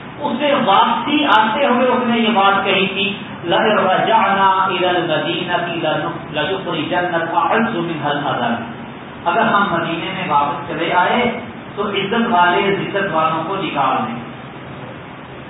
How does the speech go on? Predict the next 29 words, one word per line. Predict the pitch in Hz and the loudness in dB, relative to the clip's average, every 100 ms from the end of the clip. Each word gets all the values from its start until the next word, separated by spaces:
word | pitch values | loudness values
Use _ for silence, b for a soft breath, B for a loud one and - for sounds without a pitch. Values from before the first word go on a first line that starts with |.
| - - - - - - - - - | -14 -14 -14 -14 -14 -14 -14 -14 -12
یہ | 269 277 | -8 -2
غزوے | 185 196 202 - | 0 2 2 2
پہ | 226 | 2
ہی | 233 | 2
اس | 220 220 | 2 0
نے | 226 190 | 0 2
یہ | |
بات | 160 156 160 | 2 2 2
کہی | 151 131 | 0 -2
تھی، | 131 - - - - - - - - | -4 -6 -8 -10 -12 -14 -14 -12 -2
یعنی | 247 330 | 0 4
وہ | 330 | 2
جہاد | 226 220 175 190 226 | 4 4 4 4 4
پہ | 247 | 2
بھی | 247 - | 2 2
جاتے | 180 170 170 | 2 2 0
تھے۔ | - 135 - - - - | 0 -4 -6 -10 -14 -2
ہاں، | 208 240 226 - - - - | 2 4 4 2 -4 -10 -10
تبوک | - 269 220 269 320 320 - | -6 -4 0 2 4 4 2
کا | 285 277 285 | 2 4 2
سفر | 294 294 311 | 4 4 4
بڑا | - 214 | 4 2
لمبا | 208 170 - 202 | 2 2 2 4
تھا | 214 - 180 175 - - - - - - | 4 4 4 2 -2 -10 -14 -14 -14 -2
اور | 233 | 2
پر | 226 233 262 | 2 0 0
مشقت | 226 202 220 226 247 240 | 0 0 0 0 0 0
سفر | - - 175 - | 0 2 0 0
تھا، | - - | -2 -2